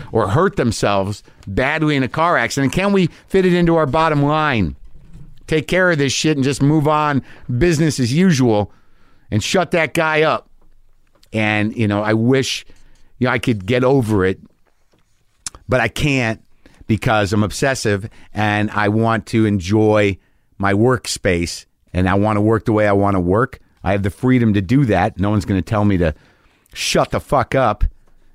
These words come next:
and just, you know, forget about the music. And I've tried to tell myself that, like, "Hey, is it really that important?" You know what? It kinda is. It kinda is.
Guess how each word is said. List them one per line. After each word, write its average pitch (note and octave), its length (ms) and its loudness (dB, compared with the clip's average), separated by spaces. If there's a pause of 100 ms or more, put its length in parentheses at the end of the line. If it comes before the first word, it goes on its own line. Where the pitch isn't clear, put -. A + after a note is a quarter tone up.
(100)
and F2+ 140 -2
just, A2 260 -2
you G#2 80 0
know, G2 60 0
forget C3 400 -2
about G2 320 0
the F2+ 80 -2
music. F2+ 580 -2 (1400)
And G#2 80 -2
I've G#2+ 140 -2
tried C#3 260 0
to A2+ 80 -4
tell C#3 180 0
myself G2 380 -2
that, F2 200 -2
like, A2+ 160 -4
"Hey, C#3+ 120 0
is B2 140 0
it C3+ 40 0
really C#3 220 2
that C3+ 120 2
important?" C#3 540 -2
You D#3 140 0
know F#3+ 100 2
what? F#3 180 2
It E3 120 -4
kinda C3 280 0
is. G2 380 -4 (380)
It - 160 -6
kinda A2+ 320 0
is. E2+ 320 -4